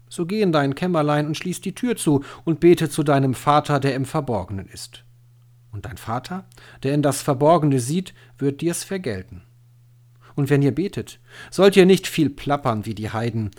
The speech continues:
denn sie meinen, sie werden erhört, wenn sie viele Worte machen. Darum sollt ihr ihnen nicht gleichen, denn euer Vater weiß, was ihr bedürft, bevor ihr ihn bittet. Darum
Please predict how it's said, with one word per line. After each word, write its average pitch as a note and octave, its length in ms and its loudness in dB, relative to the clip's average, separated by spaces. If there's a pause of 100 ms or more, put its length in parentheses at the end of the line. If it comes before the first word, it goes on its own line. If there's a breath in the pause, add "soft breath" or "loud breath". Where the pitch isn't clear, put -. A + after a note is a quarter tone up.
(240 loud breath)
denn C3+ 160 0
sie D3+ 160 0
meinen, F3+ 540 6
sie C#3+ 220 -2
werden D3+ 260 2
erhört, D3 460 2
wenn D#3 160 2
sie D3+ 100 2
viele E3 400 -4
Worte F3 280 -6
machen. - 320 -12 (960)
Darum C#3 380 0 (200 loud breath)
sollt D#3+ 300 -2
ihr F3 100 -2
ihnen F#3 300 2
nicht - 260 -2
gleichen, F2 480 -14 (600)
denn G#2 120 -6
euer G2+ 200 -10
Vater B2 400 -6
weiß, D#3+ 300 -4
was - 180 -8
ihr B2+ 80 -8
bedürft, D3+ 400 4 (340 loud breath)
bevor F#3+ 400 2
ihr F#3+ 240 -2
ihn E3 180 -2
bittet. - 520 -10 (680)
Darum D#3 460 2